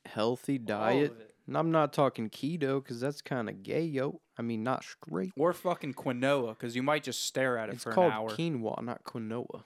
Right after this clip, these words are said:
Speaker 2: Oh, <laughs> I was calling it
Speaker 1: Yeah.
Speaker 2: quinoa. I was like, "Uh, may I please
Speaker 1: There's
Speaker 2: have
Speaker 1: a,
Speaker 2: the quinoa bowl?"
Speaker 1: there's
Speaker 2: She's like,
Speaker 1: another
Speaker 2: "Yeah."
Speaker 1: one. It's, it's called, like, a, a Casey
Speaker 2: I, I
Speaker 1: bowl.
Speaker 2: love kale and, like, rice cauliflower. That stuff's good. But I could eat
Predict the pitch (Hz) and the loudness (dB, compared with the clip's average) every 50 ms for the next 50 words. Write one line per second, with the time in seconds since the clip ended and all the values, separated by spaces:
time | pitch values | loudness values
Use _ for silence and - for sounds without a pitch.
0 | - - - 139 151 151 131 117 - - - - 165 147 - 147 143 - - - | -12 -6 0 2 2 2 2 0 -4 -12 -8 -4 -2 -2 -2 -2 -4 -4 -2 0
1 | 175 180 180 120 120 117 107 131 139 131 123 123 117 - - 131 139 131 151 147 | 2 2 2 0 0 0 0 0 0 0 0 -2 -2 0 0 0 0 0 0 -2
2 | 139 - - - - 123 135 139 139 135 135 131 131 135 139 147 151 147 147 170 | -2 -4 -8 -8 -4 0 2 2 2 2 2 0 0 0 0 0 2 4 4 4
3 | 190 190 185 165 - 165 - - 143 127 117 113 113 123 131 135 127 123 131 131 | 4 4 4 2 2 0 -2 -2 -2 0 0 2 2 2 2 2 0 0 0 0
4 | 135 135 135 135 - 139 143 175 185 190 208 190 139 135 139 151 143 139 302 294 | 2 2 0 -2 -2 -2 -2 0 2 4 4 4 4 4 4 4 4 4 4 2
5 | - 226 233 233 277 285 _ _ _ _ _ _ _ _ _ _ _ - - 135 | 2 2 0 -2 -4 -6 _ _ _ _ _ _ _ _ _ _ _ -18 -16 -14
6 | 120 - - _ - 139 127 - - - 156 147 139 135 135 135 131 117 - 131 | -14 -14 -16 _ -8 -8 -8 -4 0 2 4 4 4 4 2 2 0 0 0 0
7 | 120 117 - - - - _ _ _ - 156 156 - - - - 233 240 233 202 | -2 -2 -2 -4 -10 -20 _ _ _ -4 -4 -4 -4 -2 2 4 6 6 4 4
8 | - - 151 170 196 175 165 147 147 196 170 165 160 175 180 202 202 175 135 - | 0 -2 0 0 0 0 0 4 8 8 10 10 10 8 6 6 6 4 2 -4
9 | - - 151 143 147 160 156 147 139 131 127 123 120 120 123 120 117 117 - _ | -8 -2 0 2 4 4 4 4 2 2 -2 -4 -4 -4 -2 -2 -2 -4 -6 _
10 | _ - 123 117 120 127 135 127 - - - 110 117 123 127 127 - - 104 107 | _ -10 -6 -2 -2 0 -2 -2 -4 -4 -2 0 2 2 0 0 -4 -4 -4 -2
11 | 107 107 110 110 113 123 135 - - - 214 185 - - - 117 110 113 117 123 | -2 -2 -2 -2 -2 -4 -4 -4 -4 -4 -4 -4 -6 -8 -8 -4 -2 0 0 -2
12 | 131 - _ _ _ _ _ _ _ _ _ _ _ - 160 156 147 131 120 - | -2 -6 _ _ _ _ _ _ _ _ _ _ _ 2 4 4 4 4 2 -2
13 | - _ _ _ _ _ _ _ _ _ _ _ _ - 135 165 190 - - 214 | -8 _ _ _ _ _ _ _ _ _ _ _ _ 2 4 4 4 2 0 0
14 | 160 131 139 170 170 - | 0 0 0 -2 -4 -8